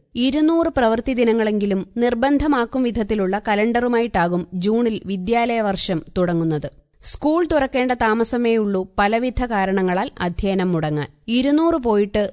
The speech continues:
നൂറ്റൻപത് ദിവസം പോലും പല സ്കൂളുകൾക്കും അധ്യയനത്തിനായി ലഭിക്കാറില്ല. പൊതുവിദ്യാലയങ്ങളിലെ കുട്ടികൾക്കാണ് ഏറെ നഷ്ടമുണ്ടാകുന്നത്. സ്വകാര്യ സ്കൂളുകൾ അവധി ദിനങ്ങളിലും ക്ലാസ് വെച്ച് പാഠഭാഗങ്ങൾ തീർക്കും. എന്നാൽ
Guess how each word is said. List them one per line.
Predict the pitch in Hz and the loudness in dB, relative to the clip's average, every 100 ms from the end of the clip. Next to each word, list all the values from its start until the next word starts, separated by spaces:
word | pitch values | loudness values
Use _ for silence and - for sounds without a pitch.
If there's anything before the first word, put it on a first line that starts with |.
| - - | -8 -2
നൂറ്റൻപത് | 220 269 277 302 294 285 254 | 0 0 0 0 2 0 0
ദിവസം | 226 208 202 220 | 0 0 0 0
പോലും | 190 180 214 311 - | 0 0 0 -4 -2
പല | 202 240 | 0 0
സ്കൂളുകൾക്കും | - 247 226 202 196 196 185 - | -2 0 0 0 -2 -2 -4 -4
അധ്യയനത്തിനായി | 180 - 226 208 185 175 170 165 175 | -4 0 0 0 0 -2 -2 -4 -2
ലഭിക്കാറില്ല. | 175 170 180 170 151 143 - _ _ - | -2 -2 -2 -4 -4 -6 -8 _ _ 0
പൊതുവിദ്യാലയങ്ങളിലെ | 262 262 330 320 269 285 277 269 254 254 233 | 2 4 0 -2 0 0 0 0 -2 -2 -2
കുട്ടികൾക്കാണ് | 226 202 214 214 190 175 175 - | -2 -2 -2 -2 0 0 -2 -4
ഏറെ | 202 220 247 | -2 0 0
നഷ്ടമുണ്ടാകുന്നത്. | 226 185 - 196 160 156 156 151 143 - _ | 0 -2 -2 0 0 0 -2 -2 -6 -12 _
സ്വകാര്യ | - 233 247 247 269 320 | -4 2 2 2 0 0
സ്കൂളുകൾ | - 262 240 190 226 359 - 202 | -2 0 0 2 0 -4 -8 -2
അവധി | 220 254 277 320 370 - | 0 2 0 -2 -4 -4
ദിനങ്ങളിലും | 208 214 220 214 202 220 339 - | 0 2 2 2 0 -2 -4 -2
ക്ലാസ് | 226 220 254 294 | 0 2 2 0
വെച്ച് | 220 196 196 - | -2 -2 -4 -2
പാഠഭാഗങ്ങൾ | 202 208 240 240 208 190 190 175 - 190 | -2 0 0 -2 0 0 0 -2 -2 -2
തീർക്കും. | 185 170 - - 202 | -2 -2 -8 -4 0
എന്നാൽ | 196 180 277 | 0 0 -2